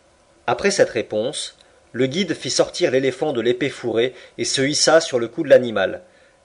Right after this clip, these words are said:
Mais au moment où il allait l'exciter par un sifflement particulier, mister Fogg l'arrêta et s'adressant à Sir Francis Cromarty, « Si nous sauvions cette femme, » dit-il. «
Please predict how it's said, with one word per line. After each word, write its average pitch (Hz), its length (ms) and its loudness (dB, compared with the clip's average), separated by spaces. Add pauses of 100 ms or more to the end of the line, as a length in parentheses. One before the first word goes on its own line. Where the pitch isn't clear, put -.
Mais 120 180 -2
au 151 60 2
moment 175 460 6
où 123 100 -2
il 131 100 2
allait 160 180 6
l'exciter 131 540 -6
par 104 180 -2
un 98 60 -2
sifflement 123 480 -2
particulier, 107 760 -4 (460)
mister 147 220 -2
Fogg 175 280 8
l'arrêta 135 600 0 (440)
et 131 60 -8
s'adressant 165 640 2
à 123 100 -6
Sir 151 260 0
Francis 156 460 -4
Cromarty, « 139 640 2 (1080)
Si 277 260 2
nous 220 80 4
sauvions 185 360 4
cette - 220 -2
femme, » 107 480 2 (540)
dit-il. « 113 480 -8